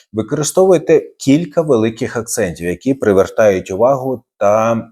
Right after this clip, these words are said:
створюють фокус у просторі. Це може бути, е, пано на стіні з натурального камню,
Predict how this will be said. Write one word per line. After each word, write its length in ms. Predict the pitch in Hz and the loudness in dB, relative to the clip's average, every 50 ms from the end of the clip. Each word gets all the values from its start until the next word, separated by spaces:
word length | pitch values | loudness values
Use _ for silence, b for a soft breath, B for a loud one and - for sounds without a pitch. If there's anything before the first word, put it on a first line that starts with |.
| - 107 104 | -10 -10 -10
створюють 480 | - - - 104 107 107 117 107 - | -8 -4 0 0 2 2 2 0 -2
фокус 420 | - - 95 85 - 95 90 - 101 | -4 -4 -4 -2 -2 -4 -8 -6 -8
у 80 | 85 | -6
просторі. 440 | - - 95 85 - - - - - _ _ _ _ _ _ _ _ _ _ B B B B B B | -2 0 0 0 0 -4 -12 -18 -20 _ _ _ _ _ _ _ _ _ _ B B B B B B
Це 180 | B - 143 143 | B 0 0 2
може 240 | 147 147 135 117 127 | 2 0 0 0 0
бути, 320 | 113 110 127 123 - 113 | -2 -2 -4 -2 0 0
е, 840 | 101 95 92 92 92 90 82 101 104 101 104 104 104 101 101 101 - | 0 0 -2 -4 -6 -10 -10 -8 -4 -4 -2 0 0 0 0 0 0
пано 480 | - - 160 160 131 113 110 113 110 | 0 0 0 0 0 0 0 0 0
на 140 | 107 104 101 | 0 0 0
стіні 520 | - - - - 104 101 104 104 101 101 | -2 -4 -6 -6 -8 -6 -4 -4 -4 -4
з 200 | 95 87 87 95 | -4 -6 -6 -6
натурального 720 | 101 95 98 95 - 107 101 101 101 101 98 95 95 95 90 | -6 -6 -6 -4 -2 0 2 2 2 2 0 -2 -2 -4 -4
камню, 760 | - - 104 98 98 95 92 90 90 90 92 90 92 90 | -4 -2 0 0 0 0 -2 -4 -4 -4 -4 -4 -4 -6